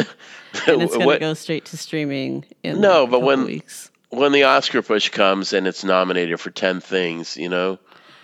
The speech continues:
Speaker 1: I
Speaker 2: I think it's
Speaker 1: hope
Speaker 2: gonna
Speaker 1: it's
Speaker 2: win
Speaker 1: not.
Speaker 2: everything.
Speaker 1: Uh, I, I don't, I can't remember what I really have watched this year, but
Speaker 2: What?
Speaker 1: it feels like this is just a desperate, it, it's an Oscar baity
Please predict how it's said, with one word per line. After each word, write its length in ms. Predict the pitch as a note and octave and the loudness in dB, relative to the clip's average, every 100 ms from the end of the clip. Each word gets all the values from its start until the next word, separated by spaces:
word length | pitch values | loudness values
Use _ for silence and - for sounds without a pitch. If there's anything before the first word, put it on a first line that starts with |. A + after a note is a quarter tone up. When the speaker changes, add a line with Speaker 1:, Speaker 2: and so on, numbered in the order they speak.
| _ _ _ _ | _ _ _ _
Speaker 1:
I 180 | - A2+ | -2 0
Speaker 2:
I 40 | |
think 160 | A#2+ F#3+ | 2 2
it's 120 | D3 | 2
Speaker 1:
hope 20 | C3 | 2
Speaker 2:
gonna 140 | A#2+ | 2
Speaker 1:
it's 80 | G#2+ | 4
Speaker 2:
win 100 | G2+ | 2
Speaker 1:
not. 80 | G2 | 2
Speaker 2:
everything. 640 | G2 F2+ E2+ D#2+ C#2+ B1+ - _ _ _ - | 0 -2 -4 -6 -6 -12 -20 _ _ _ -14
Speaker 1:
Uh, 460 | F3 F3 D#3+ D#3+ - F3 F3 F#3+ | -10 -8 -10 -10 -14 -16 -18 -14
I, 180 | G3 F#3+ - | -12 -10 -8
I 100 | F#3+ | -6
don't, 220 | A3 G#3+ F3 | -4 -6 -6
I 100 | F3+ | -6
can't 400 | - A#3 A#3+ A#3 - - | -8 -6 -6 -8 -18 -14
remember 600 | E3+ F3 E3 D3+ D#3 D#3 | -8 -4 -4 -4 -6 -8
what 160 | D3+ C#3+ | -8 -10
I 100 | C#3 | -8
really 280 | C#3 C#3+ | -8 -8
have 240 | D3 C#3 C#3 | -8 -10 -10
watched 560 | B2 C#3 - - - _ | -8 -8 -12 -18 -20 _
this 260 | - D#3 - | -12 -12 -8
year, 280 | D#3 D#3 D#3 | -6 -6 -8
but 440 | - C#3 C3+ - _ - - - - | -8 -8 -8 -12 _ -20 -20 -20 -16
Speaker 2:
What? 280 | F#3+ - - - - _ - | -14 -14 -16 -20 -20 _ -10
Speaker 1:
it 60 | |
feels 320 | F#3+ A#3+ C#4 G3 | -6 -4 -4 -4
like 160 | E3 | -6
this 280 | D#3 D3 - | -8 -10 -10
is 160 | D3 - | -16 -12
just 460 | C#3+ C#3 - - | -10 -10 -12 -12
a 260 | E3 C#3 C#3 _ _ | -10 -8 -10 _ _
desperate, 400 | C#3+ C#3 - - | -8 -8 -10 -8
it, 100 | A3 - | -8 -6
it's 200 | C#4 - | -6 -4
an 80 | G#3+ | -4
Oscar 400 | E3 - D#3+ C#3+ | -4 -8 -8 -8
baity 500 | C3+ C3 - C#3+ | -8 -8 -8 -10